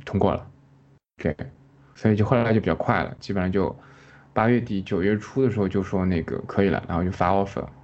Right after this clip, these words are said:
然后发 offer 之后就开始准备那个离职嘛。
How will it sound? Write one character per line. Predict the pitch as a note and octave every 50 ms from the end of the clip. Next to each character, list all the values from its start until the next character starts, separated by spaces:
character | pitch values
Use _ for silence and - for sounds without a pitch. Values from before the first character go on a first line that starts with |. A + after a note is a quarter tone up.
| - - -
然 |
后 | G#2 F#2+
发 | - F2 F2 F#2+
offer | F#2+ F#2+ F2 E2+
之 | G2+ F#2
后 | F#2 F2
就 | - E2
开 | - F#2
始 | F#2 F2+
准 | F2+ F2 C#2 C#2
备 | E2+ F2 D2 B1 G1+ G1+ G1+
那 | F#2+ F#2+ E2
个 | - - F2
离 | F2+ F2+ F#2
职 | F#2 - - F2
嘛。 | - B1+ A#1